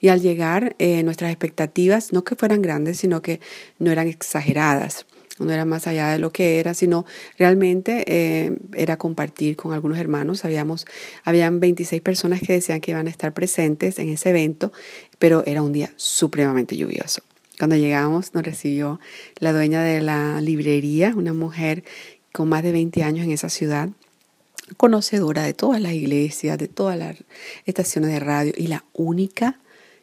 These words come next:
en esa ciudad que es dueña de una librería cristiana en español. Es increíble, eh, cuando llegué, ella me decía, "No puedo creer que una autora se haya tomado el trabajo de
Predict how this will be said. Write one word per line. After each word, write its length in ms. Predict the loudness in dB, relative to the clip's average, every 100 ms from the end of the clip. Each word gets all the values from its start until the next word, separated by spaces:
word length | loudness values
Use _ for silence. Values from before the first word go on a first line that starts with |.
| _ -4
en 140 | 0
esa 240 | 0 0 -2
ciudad 480 | 0 0 2 0 -6
que 220 | -4 -4
es 120 | -4
dueña 300 | -4 -2 -2
de 80 | -4
una 140 | -4
librería 360 | -4 -6 -6 -8
cristiana 380 | -10 -10 -6 -6
en 60 |
español. 480 | -6 -6 -4 -2 -4 -8 -20 -18 -18 -18 -10
Es 160 | -4 0
increíble, 760 | 0 4 4 4 4 2 0 -2
eh, 380 | 0 2 0 0
cuando 200 | 0 0
llegué, 500 | -2 0 0 0 -2
ella 140 | -2
me 100 | -2
decía, 260 | -2 -4 -6
"No 140 | -4
puedo 220 | 0 -2
creer 420 | 0 -2 0 -2
que 160 | -4 -4
una 160 | -2 -2
autora 560 | -6 _ -4 -4 -6 -10 -18 -18 -20 -6
se 100 | -2
haya 100 | -2
tomado 220 | -2 -4
el 100 | -4
trabajo 340 | -4 -4 -4
de 180 | -4 -6